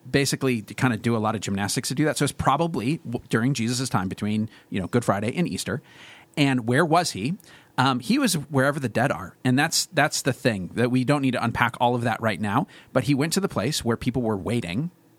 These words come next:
essentially, to be judged at the end. And he proclaimed to a group of people, and this is what it says, "Imprisoned spirits, those who were disobedient long ago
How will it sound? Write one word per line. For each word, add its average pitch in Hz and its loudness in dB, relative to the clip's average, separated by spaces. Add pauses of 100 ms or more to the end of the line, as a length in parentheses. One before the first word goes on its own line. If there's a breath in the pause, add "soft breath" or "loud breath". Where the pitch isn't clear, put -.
essentially, 110 -2
to - -6
be 101 -2
judged 104 -4
at 92 -6
the 98 -4
end. 110 -4 (360 loud breath)
And 131 2
he 131 0 (100)
proclaimed 165 0
to 156 2
a 131 0
group 139 0
of 160 -2
people, 82 -2
and 110 -2
this 147 2
is - -4
what 175 4
it 208 2
says, 117 -2 (400 loud breath)
"Imprisoned 165 2
spirits, 113 -2
those 165 2
who 190 0
were 143 4
disobedient 160 0
long 139 0
ago 127 -2